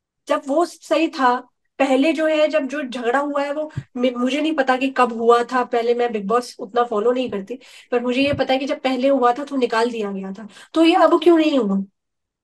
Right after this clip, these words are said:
मतलब, आप ये सोचो कि वो जो लड़का है जो रह रहा है अंदर बिग बॉस में, एक तो उसके साथ गलत हो गया, उसको मार दिया गया,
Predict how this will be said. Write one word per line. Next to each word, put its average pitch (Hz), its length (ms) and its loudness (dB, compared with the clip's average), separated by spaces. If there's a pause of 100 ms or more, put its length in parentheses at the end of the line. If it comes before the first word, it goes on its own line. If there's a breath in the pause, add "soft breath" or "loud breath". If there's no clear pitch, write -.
(460)
मतलब, 311 420 4
आप 269 220 2
ये 320 120 2
सोचो 320 340 0
कि 330 140 0
वो 269 320 2
जो 320 280 4
लड़का 254 420 2
है 285 160 2
जो 302 120 0
रह 247 280 -2
रहा 269 120 2
है 262 120 2
अंदर 240 280 -4
बिग 208 200 -6
बॉस 233 300 2
में, 226 180 -2 (300 loud breath)
एक 254 140 0
तो 311 80 2
उसके 311 160 -6
साथ 330 140 4
गलत 262 440 -2
हो 240 100 4
गया, 226 320 -6 (380 soft breath)
उसको 269 520 4 (200)
मार 247 280 6
दिया 247 260 2
गया, 208 320 -4